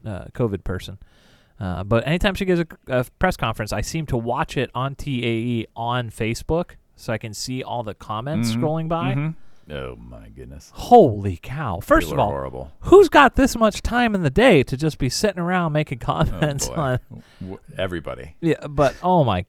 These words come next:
Speaker 1: gosh, it's bad. It's so bad. But anyway.
Speaker 2: So, yeah. So that's my, and, I mean, getting back to the record, it's just a great record. It, uh, it's, uh,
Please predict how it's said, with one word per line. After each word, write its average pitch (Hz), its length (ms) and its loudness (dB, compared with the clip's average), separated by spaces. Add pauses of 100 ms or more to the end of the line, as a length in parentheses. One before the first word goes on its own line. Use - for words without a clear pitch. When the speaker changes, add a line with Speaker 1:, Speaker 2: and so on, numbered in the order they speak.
(120)
Speaker 1:
gosh, 131 800 -4
it's 135 320 -2
bad. 98 480 -4 (460)
It's 135 200 -8
so 104 240 -6
bad. 95 320 -10 (400)
But 269 120 -2
anyway. 147 240 -4 (320)
Speaker 2:
So, 110 180 2
yeah. 113 180 -2 (200)
So 156 160 2
that's 165 200 0
my, 135 400 -6
and, 139 300 -2
I 135 80 0
mean, 127 160 0
getting 127 220 0
back 113 140 2
to 123 80 -6
the 117 100 -2
record, 95 320 0
it's 107 160 -6
just 135 140 -6
a 147 40 -4
great 139 160 2
record. 131 360 -2
It, 123 180 -8
uh, 120 40 -4
it's, 98 400 -4
uh, 104 60 -4